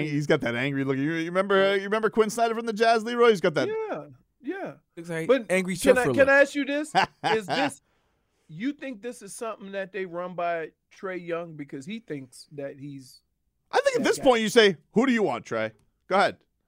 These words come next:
Speaker 1: Pull it."
Speaker 2: How would he know, though?
Speaker 1: I don't know. They don't usually know. Like, I mean, the Kevin Durant and, uh, and, and Kyrie wanted St-, Steve Nash. They stabbed him in the back a year later.
Speaker 2: Which,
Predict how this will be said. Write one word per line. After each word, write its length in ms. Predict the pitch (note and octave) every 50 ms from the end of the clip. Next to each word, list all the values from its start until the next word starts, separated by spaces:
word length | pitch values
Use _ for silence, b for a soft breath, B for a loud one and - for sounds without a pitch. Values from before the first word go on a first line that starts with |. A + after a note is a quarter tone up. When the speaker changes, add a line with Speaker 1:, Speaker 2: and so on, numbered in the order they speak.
| _ -
Speaker 1:
Pull 180 | - G3 - A#3+
it." 60 | A#3
Speaker 2:
How 120 | D#4 F4+ F#4+
would 100 | G4+ D#4+
he 120 | E4 D#4+
know, 400 | C#4+ C4 C4+ D#4+ E4+ E4 E4+ E4
though? 180 | A3 G3 A3+ G#3
Speaker 1:
I 100 | F#3+ B3
don't 100 | B4+ C5
know. 260 | G4+ G#4 A#4 B4+ G#4+ - -
They 140 | G#3 A#3
don't 280 | C4+ A3+ C#4+ G4 G#4 F#4
usually 280 | D#4+ B3+ E3+ F#3 F3+ E3
know. 200 | D3 C3 A2+ G2
Like, 220 | - - C#3+ E3 F#3
I 40 | F#3+
mean, 240 | G3 G3 G3+ G3+
the 220 | G3+ G3+ G3+ G3 D3 -
Kevin 280 | - G#3 A3 B3 A#3+
Durant 380 | A3 A3+ G#3+ A3 B3 C#4 - -
and, 260 | - F3+ F#3 F#3 F3
uh, 340 | F#3 F3+ F3+ F3+ F3 F3 F3 -
and, 180 | E3 E3+ E3 D#3+
and 200 | D#3 E3+ E3 D#3
Kyrie 320 | - E3+ E3+ F#3 G3+ A3+ A3+
wanted 300 | G#3 F#3 G3+ G#3 G#3 F#3
St-, 300 | - - - F3+ D3+ - D3
Steve 240 | - - G#3+ A3
Nash. 260 | G3 G3 G#3 B3+ C4 -
They 120 | - D#3+
stabbed 400 | - - - - F#3+ G#3+ G#3+ G#3+
him 60 | A3+
in 60 | A#3
the 60 | A#3 A#3+
back 260 | A3+ B3+ B3+ B3 -
a 40 | C4+
year 160 | C4+ C4+ C#4
later. 400 | C#4 D4 D4+ D#4 C#4+ G#3+ C3+ - _ _ _ _ _ _ _ _ _ _ _ _ _ _ _ _ _ _ _ _ _ _ _ _ _ _ _ _ _ _ _ _ _
Speaker 2:
Which, 340 | E3+ E3+ - - - -